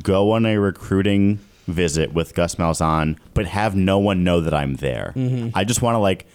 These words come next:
Speaker 1: literally be a fly on the wall and just see how he interacts with a parent and a player in that person's home.
Speaker 2: I bet it
Speaker 1: because
Speaker 2: would blow us away, man.
Speaker 1: Oh, I, I don't think we can imagine. But,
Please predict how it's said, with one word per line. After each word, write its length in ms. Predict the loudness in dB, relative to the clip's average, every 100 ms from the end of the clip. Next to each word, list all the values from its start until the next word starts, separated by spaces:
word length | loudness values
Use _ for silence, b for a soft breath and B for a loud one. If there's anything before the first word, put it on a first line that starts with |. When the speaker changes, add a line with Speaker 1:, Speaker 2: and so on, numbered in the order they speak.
| b b b
Speaker 1:
literally 460 | -4 0 2 2 2
be 140 | 2 0
a 40 |
fly 260 | 2 0 2
on 60 |
the 60 | 2
wall 220 | 2 0
and 80 | 0
just 160 | -2 -2
see 300 | -2 0 0
how 280 | 0 0 0
he 100 | 0
interacts 580 | 0 -2 -2 -2 -4 -6
with 100 | -6
a 40 |
parent 420 | -6 -4 -2 -2
and 80 | -4
a 60 | -4
player 360 | -2 0 0
in 200 | 0 -2
that 180 | -4 -4
person's 380 | -6 -4 -6 -4
home. 300 | -2 0 0
Speaker 2:
I 120 | 0
bet 120 | 0
it 20 | 0
Speaker 1:
because 100 | 0
Speaker 2:
would 160 | -2
blow 240 | -2 0 0
us 140 | 0
away, 340 | -2 0 -2 -2
man. 140 | 0
Speaker 1:
Oh, 100 | 2
I, 220 | 4 2 0
I 120 | 0
don't 220 | 0 -2
think 200 | -2 0
we 80 | 0
can 160 | 0 2
imagine. 300 | 2 0 -2
But, 200 | -4